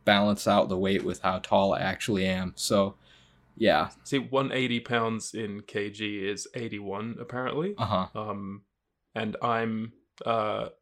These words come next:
Speaker 2: right now, I'm pretty sure I'm seventy
Speaker 1: Seventy K G?
Speaker 2: K G.
Speaker 1: How, so how much is that to pounds? I, I don't, <laughs> I don't know.
Speaker 2: I'm checking, I'm checking.
Speaker 1: Okay.
Speaker 2: Hundred and fifty-four.
Speaker 1: Oh, okay. Well, damn, you, that's how much you weigh now?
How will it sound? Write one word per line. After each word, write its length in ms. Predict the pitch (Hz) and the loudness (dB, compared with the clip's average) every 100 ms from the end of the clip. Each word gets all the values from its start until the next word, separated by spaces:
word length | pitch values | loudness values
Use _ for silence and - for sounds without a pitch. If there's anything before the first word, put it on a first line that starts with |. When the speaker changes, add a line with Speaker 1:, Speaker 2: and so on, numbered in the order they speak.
| _ - | _ -6
Speaker 2:
right 300 | 117 120 120 | 6 6 6
now, 160 | 113 120 | 2 0
I'm 80 | 120 | -2
pretty 200 | 117 110 | -4 -4
sure 200 | 113 104 | -2 -2
I'm 120 | 104 | -2
seventy 960 | - - - - 104 107 110 120 131 _ _ _ | -8 -12 -14 -6 -2 -2 -2 -4 -8 _ _ _
Speaker 1:
Seventy 340 | - 120 104 107 | -2 2 4 4
K 200 | 117 107 | 2 0
G? 20 | 117 | 2
Speaker 2:
K 20 | |
G. 280 | 117 127 139 | 0 -2 -2
Speaker 1:
How, 140 | - 135 | 2 4
so 160 | 151 | 4
how 160 | - 143 | 4 4
much 180 | 143 143 | 4 4
is 140 | 127 | 2
that 180 | 127 107 | 2 -2
to 220 | - 110 101 | 0 0 0
pounds? 440 | - 104 104 98 98 | 0 2 4 2 0
I, 300 | - 107 107 | 2 2 2
I 120 | 110 | 0
don't, 200 | 110 113 - _ - - | 0 -4 -8 _ -4 -2
<laughs> 400 | 139 202 - - - | 4 4 2 -2 0
I 80 | |
don't 180 | 107 127 | 2 4
know. 120 | 98 | 4
Speaker 2:
I'm 120 | 104 104 | 2 0
checking, 340 | - 104 101 110 107 | -10 -10 -10 -10 -12
I'm 60 | |
checking. 340 | 107 107 104 110 | -10 -12 -10 -6
Speaker 1:
Okay. 300 | - - - - _ | -4 0 -2 -4 _
Speaker 2:
Hundred 300 | - 120 120 | -2 0 -2
and 100 | 139 | -2
fifty-four. 640 | 113 - - - 92 92 - | -2 0 0 0 -2 0 6
Speaker 1:
Oh, 160 | 135 | 8
okay. 340 | 139 110 101 104 - | 8 8 6 6 2
Well, 140 | 135 | 4
damn, 280 | 131 180 127 | 6 6 8
you, 200 | 131 156 - | 8 6 4
that's 180 | 156 196 | 2 6
how 80 | |
much 160 | 196 180 | 6 6
you 60 | 165 | 4
weigh 100 | 160 | 4
now? 300 | 135 180 | 4 2